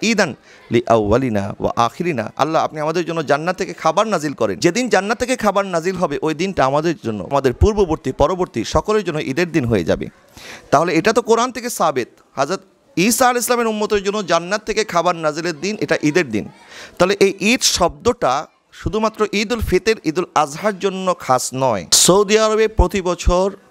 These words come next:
তেইশে সেপ্টেম্বর ওনাদের প্রতিষ্ঠা বার্ষিকী উপলক্ষে ঈদে ওয়াতানি পালন করা হয়। এটি সৌদি আরবের পত্রপত্রিকা থেকে শুরু করে সরকারি, বেসরকারি ওয়েবসাইটগুলি যদি আপনি ঢোকেন, তাহলে সেখানে দেখতে পারবেন। তো এই ঈদকে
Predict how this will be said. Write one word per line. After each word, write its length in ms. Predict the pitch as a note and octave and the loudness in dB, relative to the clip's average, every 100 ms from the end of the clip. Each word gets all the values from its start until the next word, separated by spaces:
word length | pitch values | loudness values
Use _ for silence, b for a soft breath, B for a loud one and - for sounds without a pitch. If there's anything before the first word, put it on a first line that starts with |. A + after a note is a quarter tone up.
| _ - | _ 0
তেইশে 260 | F3 G3 F3 | 2 2 0
সেপ্টেম্বর 580 | C#3+ - A#2+ G2+ F2 - _ - | -2 -2 -2 0 -2 -4 _ 0
ওনাদের 300 | A#2+ B2 A#2 | 0 0 -4
প্রতিষ্ঠা 400 | C#3+ F3+ - D#3+ | -6 -6 -2 0
বার্ষিকী 320 | D3 D3 B2 | 0 -4 -6
উপলক্ষে 500 | C3+ C3 - B2 - - | -2 -2 -2 -4 -4 -2
ঈদে 320 | D3+ D3+ E3 - - | 0 2 -2 -4 2
ওয়াতানি 320 | B2+ F3 F3 | 2 2 0
পালন 300 | - G2 F2+ | 0 -2 -2
করা 180 | F2+ E2 | -2 -4
হয়। 140 | - - - B B B B | -4 -12 -20 B B B B
এটি 180 | C3+ | 0
সৌদি 320 | D3+ E3+ E3 E3+ | 2 0 2 0
আরবের 240 | D#3+ E3+ - | 0 -6 -2
পত্রপত্রিকা 580 | C3+ B2 C3 C#3 C#3+ C#3 | -2 -2 -4 -4 -4 -4
থেকে 180 | C#3+ C#3 | -4 -4
শুরু 240 | C#3 C3 | -2 -2
করে 220 | B2+ B2+ | -2 -2
সরকারি, 480 | C3 C3+ B2 C3+ C3 | 0 0 0 0 0
বেসরকারি 440 | A2 - C#3 C#3 B2+ | 0 -2 -2 0 2
ওয়েবসাইটগুলি 560 | B2+ - D3 C3+ C3+ | 2 2 -2 -2 -4
যদি 200 | C3 B2 | -2 0
আপনি 200 | A#2+ A#2+ | 0 -2
ঢোকেন, 260 | G#2+ - F3 - B B - | -4 -4 -4 -6 B B 0
তাহলে 160 | C3+ | 0
সেখানে 280 | C3 C#3+ D#3 | 0 2 2
দেখতে 240 | C3+ - | 0 0
পারবেন। 320 | D3 D3 E3+ G#3 | 0 0 -2 -6
তো 60 | - | -2
এই 220 | - F3 | 0 0
ঈদকে 520 | - B3+ - - A#2 | 2 -2 -2 -4 -2